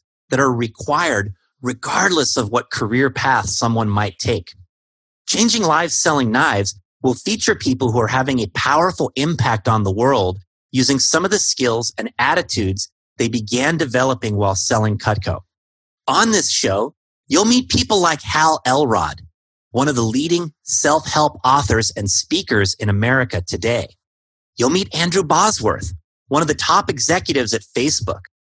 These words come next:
a guy who has changed lives by literally inventing newsfeed. You'll meet Jennifer Glucko, one of the foremost sales trainers in the United States, and Adam Stock, a financial advisor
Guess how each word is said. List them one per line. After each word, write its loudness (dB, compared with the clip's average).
a -4
guy 0
who 0
has 0
changed -2
lives 0
by 0
literally 2
inventing 0
newsfeed. 0
You'll 2
meet 0
Jennifer 2
Glucko, -2
one 2
of 0
the 0
foremost 0
sales 0
trainers -2
in 0
the 0
United 0
States, -8
and -2
Adam 0
Stock, 0
a -2
financial 0
advisor -2